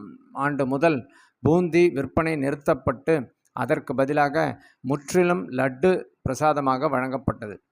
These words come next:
இதன் தனிச்சுவை அனைவரையும் கவர்ந்து உலக புகழ் பெற்றதாக மாறியது. இரண்டாயிரத்தி எட்டாம் ஆண்டு திருமலை திருப்பதி தேவஸ்தானம் திருப்பதி லட்டுக்கு புவிசார்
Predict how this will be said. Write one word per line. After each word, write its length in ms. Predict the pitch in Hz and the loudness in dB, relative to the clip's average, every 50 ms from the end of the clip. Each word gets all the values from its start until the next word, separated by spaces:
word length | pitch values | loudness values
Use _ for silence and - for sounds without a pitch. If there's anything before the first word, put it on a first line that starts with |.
| _ _ _ _ _ _ _ _ _ _ - | _ _ _ _ _ _ _ _ _ _ -10
இதன் 300 | - 131 123 147 143 135 127 | -6 -4 -2 0 0 -2 -2
தனிச்சுவை 580 | - 135 131 143 170 160 160 - - 151 156 160 165 160 | -4 -4 -2 -2 -2 -4 -6 -4 -2 2 2 2 2 0
அனைவரையும் 640 | - 131 127 127 143 151 143 156 151 151 156 160 170 - | -4 -4 -4 -2 -2 0 0 0 0 0 0 -2 -6 -6
கவர்ந்து 480 | - - 123 123 147 143 147 135 151 165 170 - | -4 -2 0 0 0 0 -2 -2 -4 -4 -4 -6
உலக 360 | 123 123 127 143 147 147 160 147 | -6 -2 0 0 0 0 0 -2
புகழ் 420 | - - 135 123 151 156 151 - | -2 -2 -2 0 0 -2 -2 -2
பெற்றதாக 680 | - 135 123 - - 143 147 131 139 139 135 131 151 | -4 -6 -4 -2 -2 0 0 2 2 2 2 2 0
மாறியது. 440 | 156 139 127 127 123 123 120 107 101 - _ - _ _ _ _ _ - | 0 0 -2 -2 -2 -4 -6 -6 -8 -12 _ -20 _ _ _ _ _ -14
இரண்டாயிரத்தி 800 | 127 131 127 139 147 151 156 156 151 156 151 151 - - 156 151 | -12 -8 -6 -4 -2 0 2 4 4 2 2 0 -4 -4 -4 -2
எட்டாம் 440 | 139 131 123 _ - 156 151 147 147 143 | -2 -4 -4 _ 0 2 2 2 2 0
ஆண்டு 260 | 139 139 139 139 156 156 135 - _ | 0 0 0 -2 -2 -2 -4 -8 _
திருமலை 380 | - 143 143 147 151 151 151 156 147 - _ | -8 -4 -4 -2 -2 -2 -2 -2 -4 -6 _
திருப்பதி 520 | - 156 156 147 139 - 151 147 139 156 139 | -6 -4 -4 -4 -4 -4 -4 -2 -2 -4 -4
தேவஸ்தானம் 720 | 120 135 143 147 143 151 - - - 147 139 139 147 151 151 139 | 0 0 2 2 2 0 -2 -2 -2 0 0 0 0 -4 -8 -10
திருப்பதி 500 | - - 147 147 143 - 151 147 143 156 | -6 -4 -4 -2 0 0 0 0 0 0
லட்டுக்கு 500 | 147 139 131 117 - 139 120 - - 165 156 131 - _ _ _ _ _ _ _ _ _ _ - | 0 -2 -2 -2 -4 -6 -6 -4 -2 -2 -2 -4 -6 _ _ _ _ _ _ _ _ _ _ 0
புவிசார் 800 | 135 151 151 151 175 180 170 - - - 156 151 160 160 160 | 2 2 4 4 4 2 2 2 0 2 2 4 4 2 0